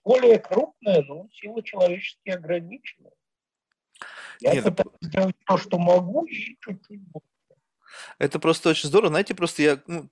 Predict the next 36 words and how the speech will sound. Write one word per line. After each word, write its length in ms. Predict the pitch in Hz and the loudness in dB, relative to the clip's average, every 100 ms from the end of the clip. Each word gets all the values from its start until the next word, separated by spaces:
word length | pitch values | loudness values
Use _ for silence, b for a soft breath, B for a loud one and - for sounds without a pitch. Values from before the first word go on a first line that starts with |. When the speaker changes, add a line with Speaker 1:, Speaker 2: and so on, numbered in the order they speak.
| _ | _
Speaker 2:
может 360 | - 139 156 131 | -16 -4 -4 -2
быть, 140 | 127 | -10
это, 100 | 120 | -10
конечно, 380 | 123 131 123 127 | -6 -4 -4 -4
какая-то 460 | 120 120 120 113 107 | -4 -2 0 0 -4
опять, 360 | - 110 - - | -2 -4 -4 -16
не 320 | 101 98 101 | -14 -12 -10
знаю, 240 | 104 92 90 | -8 -8 -8
нелепая 480 | 98 120 127 120 104 | -6 0 0 2 0
фантастика 640 | - 120 165 175 - - | -2 -2 -2 -4 -10 -12
в 100 | - | -8
моей 200 | 127 113 | -2 -2
голове, 440 | 107 110 120 113 | -2 -4 -2 -2
но 140 | 95 113 | -2 -6
вот 160 | 127 | -8
просто 300 | - 147 - | -6 -8 -6
задумайтесь, 580 | 135 147 156 123 - 95 | -8 -4 -4 -4 -6 -10
сам 440 | - - - 156 156 | -12 -12 -2 -2 -2
факт 460 | - 151 147 - | 0 0 0 -6
того, 440 | - 131 151 113 - B B B B | -4 -2 0 -2 -4 B B B B
что 260 | - - | -10 -4
вас 340 | 127 151 143 - | 0 2 0 -2
это 200 | 131 131 | -6 -4
увлекло, 800 | 131 127 139 - 185 214 269 - _ _ | -6 -6 -8 -6 0 0 0 -6 _ _
ну, 100 | 151 | -8
просто 440 | 160 185 - 131 - _ _ | -2 -2 -2 -8 -12 _ _
задумайтесь, 600 | 151 151 185 240 - 147 | -8 -4 0 0 0 -2
вот 180 | 139 135 | -2 -2
не, 340 | 165 170 - - | -4 -4 -8 -12
не, 400 | 170 165 185 175 - - | -8 -4 -2 -4 -8 -10
попытайтесь 600 | 160 160 220 - 143 - | -6 2 2 2 -6 -6
немножко 380 | 160 170 165 151 | -4 -2 -2 0
так 240 | 143 - | -4 -4
от, 420 | - - 156 - - | -16 -6 -4 -4 -2
от, 340 | 156 151 _ - 147 135 135 _ _ - | -2 -2 _ -20 -16 -16 -16 _ _ -8
от 200 | 143 | -8